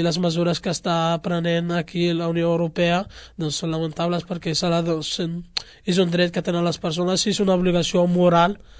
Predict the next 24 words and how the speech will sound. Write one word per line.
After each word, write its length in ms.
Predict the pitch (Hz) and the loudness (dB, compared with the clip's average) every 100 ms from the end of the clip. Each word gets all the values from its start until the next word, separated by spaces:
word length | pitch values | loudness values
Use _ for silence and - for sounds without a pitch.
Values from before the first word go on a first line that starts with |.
| - - | -20 -20
per 160 | - 175 | -4 0
la, 160 | 165 165 147 | 2 2 0
la 220 | 160 180 170 | 0 2 2
Unió 140 | 170 | 2
Europea 640 | 175 175 165 170 175 180 - - - 185 | 2 2 0 0 2 0 -4 -12 -4 -2
acollir 380 | 175 180 170 170 | 2 2 4 2
aquestes 340 | 170 - 170 | 2 -4 -6
persones, 480 | - 170 - 175 175 | -4 -4 -2 -2 -2
donar-li 280 | 170 165 175 | -2 0 2
una, 220 | 180 180 175 208 | 2 0 -2 -2
una 140 | 180 170 | 0 0
altra 220 | 170 175 | 0 -2
oportunitat 720 | 170 185 156 175 165 165 165 | 0 -2 -4 -4 -4 -2 -4
que 80 | 175 | -2
en 80 | 180 | -2
el 80 | 170 | -2
seu 160 | 185 | -4
país, 400 | 170 180 170 170 | -4 0 2 2
és, 160 | 180 170 160 - - - - - | 0 -2 -6 -8 -20 -20 -20 -8
per 140 | - 170 | -2 0
desgràcia, 600 | 160 - 170 160 196 185 | 0 0 0 0 0 0
no 140 | 175 175 | 0 -2
estan 220 | 185 170 | -2 -2
tenint. 380 | 175 165 170 165 | -2 -2 -2 -6